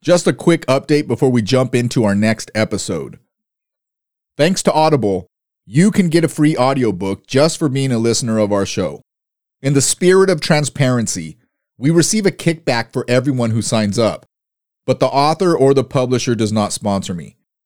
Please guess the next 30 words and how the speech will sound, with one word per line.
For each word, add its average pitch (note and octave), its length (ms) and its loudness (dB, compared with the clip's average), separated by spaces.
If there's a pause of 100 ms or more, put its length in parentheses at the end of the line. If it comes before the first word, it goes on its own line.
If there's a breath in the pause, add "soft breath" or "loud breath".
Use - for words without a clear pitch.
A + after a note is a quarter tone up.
(500)
I B2+ 180 -4
only F#3 380 2
recommend C3 720 0
books A2+ 300 0
that G#2 120 -4
I G2+ 120 0
have G#2+ 340 -4
personally B2 580 -2
read B2 540 2
or G2+ 180 -6
listened G2+ 380 -4
to. C#2 240 -10 (1120)
At A#2 220 -6
the C3 180 0
end E3 240 2
of D#3 160 0
this D3+ 220 2
episode, B2 520 0
I'll G2+ 120 0
drop A2 340 0
my A2 140 -2
suggestion, G2+ 840 -6 (560)
but B2+ 140 -4
don't D3+ 240 -2
feel F#3+ 160 -2
obligated C#3 580 0
to C3+ 80 -2
select A2 420 -2
my A2+ 220 0
recommendation. G2+ 960 -4